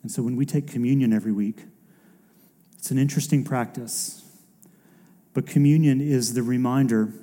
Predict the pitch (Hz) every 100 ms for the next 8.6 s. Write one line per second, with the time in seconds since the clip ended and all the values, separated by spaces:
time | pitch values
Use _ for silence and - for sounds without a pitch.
0 | - - _ - 113 - 113 104 113 131
1 | 131 151 143 143 - 107 104 113 110 -
2 | - - _ _ - 127 117 98 98 -
3 | - - _ 113 110 - 151 180 143 127
4 | 117 117 - 131 135 113 - 143 135 135
5 | 120 110 110 107 - 185 143 151 - -
6 | - _ _ _ _ _ _ _ _ _
7 | _ _ _ - 131 185 151 135 139 120
8 | 110 107 - 98 110 107